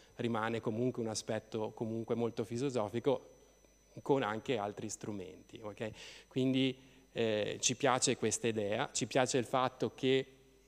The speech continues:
questo messaggio della scienza sia una cosa trasversale in tutto il mondo, cioè il contributo in realtà di una comunità unita.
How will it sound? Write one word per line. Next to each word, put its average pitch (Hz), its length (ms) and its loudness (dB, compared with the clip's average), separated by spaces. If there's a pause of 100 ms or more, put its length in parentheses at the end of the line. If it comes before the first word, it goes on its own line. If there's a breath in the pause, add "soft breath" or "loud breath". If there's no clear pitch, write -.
(160)
questo 131 300 2
messaggio 127 480 0
della 113 220 0
scienza 135 360 0
sia 123 360 0
una 117 200 -4
cosa 120 260 -2
trasversale 123 720 0
in 123 60 0
tutto 113 280 -6
il 110 60 0
mondo, 104 380 -4
cioè 117 140 0
il 113 120 -4
contributo 131 560 0
in 120 60 0
realtà 113 360 -2
di 127 80 -4
una 117 120 -4
comunità 113 600 -4
unita. 120 520 -4